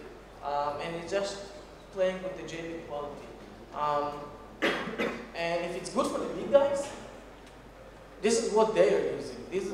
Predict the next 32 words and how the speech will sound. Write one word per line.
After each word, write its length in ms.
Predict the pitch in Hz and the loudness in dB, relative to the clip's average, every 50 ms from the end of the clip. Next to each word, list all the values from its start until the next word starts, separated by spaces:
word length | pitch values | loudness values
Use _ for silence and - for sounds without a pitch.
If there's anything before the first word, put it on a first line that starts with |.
| - - | -6 -6
J 140 | - 165 175 170 | 0 0 0 0
P 60 | 175 | 0
G 40 | 175 170 170 | -4 -6 -6
quality 460 | 170 170 170 175 170 - 175 170 170 165 - 170 - - | -8 -6 -6 -6 -6 -6 -8 -8 -8 -10 -10 -12 -12 -12
that 140 | - - - 185 | -12 -10 2 4
Google 260 | 202 202 202 196 190 | 4 4 4 2 2
Images 400 | 190 190 190 180 185 180 175 180 | 0 0 -2 0 0 -2 -2 -2
doing, 500 | 175 170 170 170 170 170 170 170 170 170 - | -4 -2 -2 0 0 0 -2 -2 -4 -6 -6
Facebook, 560 | - 175 160 165 165 165 160 160 156 156 156 151 | -4 -4 -2 -2 -2 -4 -6 -6 -6 -8 -8 -4
Yahoo, 360 | 147 143 147 - 156 151 147 151 151 147 - - - | -4 -4 -4 -4 -6 -6 -8 -8 -8 -10 -12 -8 -4
all 320 | 151 160 160 160 160 156 | -2 0 0 0 0 0
those 100 | 156 151 151 | 0 2 2
guys. 200 | 135 120 - - | 2 2 2 -2
If 80 | - - | -6 -8
it's 100 | - - | -10 -10
good 180 | - 190 226 - | -8 -8 -6 -6
for 140 | - 185 160 | -6 -6 -6
them, 340 | - - 151 170 190 - - - - - - - - - - - - - - - - - - | -4 -2 0 0 0 0 -2 -6 -8 -10 -12 -14 -16 -16 -16 -18 -18 -18 -18 -18 -18 -16 -16
it's 80 | - - | -16 -6
probably 460 | - 339 349 381 - - - - - 151 - - - - - - - - - - - - - - - - - - | 2 4 4 4 4 0 -4 -6 -6 -8 -8 -10 -12 -12 -14 -14 -16 -16 -16 -16 -16 -16 -16 -16 -16 -14 -8 -4
good 140 | 147 147 147 | -2 -2 -2
for 180 | 147 147 139 | -2 -2 -4
you. 180 | 123 - - - - - - - - - - - - - - - - - - - - | -4 -4 -6 -8 -10 -10 -12 -12 -12 -14 -16 -16 -16 -18 -18 -18 -18 -18 -18 -10 4
Now 240 | 220 285 339 311 277 | 8 8 10 10 10
let's 220 | 247 - - - | 8 6 6 8
talk 220 | 220 202 202 208 | 8 8 10 10
about, 720 | 208 - 170 160 151 151 254 240 - 151 151 151 - - - - - - - - - - - - - - - - - - - - - - - - - - - - - - - - - | 6 6 8 10 10 10 10 8 6 4 2 0 -4 -6 -10 -10 -12 -14 -14 -16 -16 -16 -18 -18 -18 -18 -18 -18 -18 -18 -18 -18 -20 -20 -20 -20 -20 -20 -20 -20 -18 -18 -18 -16 -14
it's 100 | - 151 | -14 -12
a 40 | - | -10
favorite 400 | - 156 147 143 139 131 131 - | -8 -4 -2 -2 -2 -2 -2 -4
topic, 260 | 131 127 - 113 - - - - - - - | -4 -6 -6 -8 -10 -12 -12 -14 -14 -10 8
json. 440 | - 185 202 214 - - - - | 12 12 12 12 12 10 6 4